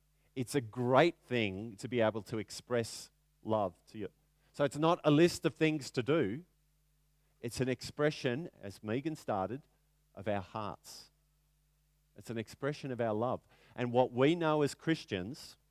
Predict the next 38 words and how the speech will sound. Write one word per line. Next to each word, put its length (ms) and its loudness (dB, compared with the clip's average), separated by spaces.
and 100 -14
we'll 120 -10
just 200 -12
go 100 -2
to 60 -2
the 80 -4
last 400 -4
slide, 260 -4
what 220 -2
we 260 2
know 260 0
as 120 0
Christians 720 -6
is 260 -4
that 320 0
God 500 2
lives 520 -2
in 180 -6
us. 480 -8
And 120 -10
what 120 8
did 120 -4
Jesus 460 2
say 440 4
to 80 -6
his 160 -6
disciples? 500 0
He 100 -6
said, 240 -2
"Remain 640 2
in 320 -4
me 420 0
and 160 -2
you 160 -2
will 140 -2
bear 280 0
much 300 -4
fruit." 440 -4